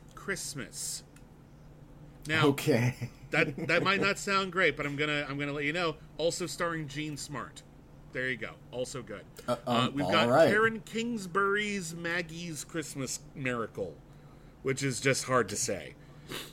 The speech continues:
Speaker 1: Uh,
Speaker 2: Karen
Speaker 1: but he was
Speaker 2: Kingsbur-,
Speaker 1: also
Speaker 2: I'm guessing Karen Kingsbury is the author, and the book is Maggie's Christmas Miracle.
Speaker 1: It, but it's an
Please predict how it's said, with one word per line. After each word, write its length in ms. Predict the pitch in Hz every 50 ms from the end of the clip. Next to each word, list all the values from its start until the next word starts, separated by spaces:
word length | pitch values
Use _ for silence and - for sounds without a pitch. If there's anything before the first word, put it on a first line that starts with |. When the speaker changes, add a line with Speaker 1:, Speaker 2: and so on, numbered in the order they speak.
| - - - - -
Speaker 1:
Uh, 160 | 143 135 127 127
Speaker 2:
Karen 140 | 190 196
Speaker 1:
but 60 | 185 196
he 60 | 208
was 120 | 202 -
Speaker 2:
Kingsbur-, 60 | 190 160
Speaker 1:
also 280 | 156 160 131 - 262 - -
Speaker 2:
I'm 100 | 165 165
guessing 220 | 190 185 185 185
Karen 280 | - 185 175 170 160 151
Kingsbury 420 | 131 160 156 143 131 151 147 139
is 100 | 135 120 123
the 120 | 131 127 -
author, 560 | 131 131 131 131 - 139 127 123 120 113 104
and 400 | 95 113 117 113 110 110 101 - 113
the 160 | 120 120 135
book 280 | 131 143 139 120 -
is 280 | 120 110 95 - - -
Maggie's 300 | 117 117 101 107 104 -
Christmas 340 | - 127 117 - 104 98 -
Miracle. 260 | 113 104 92 131 160 165 -
Speaker 1:
It, 40 | 127
but 100 | 165 165
it's 140 | 160 143 151
an 100 | 160 -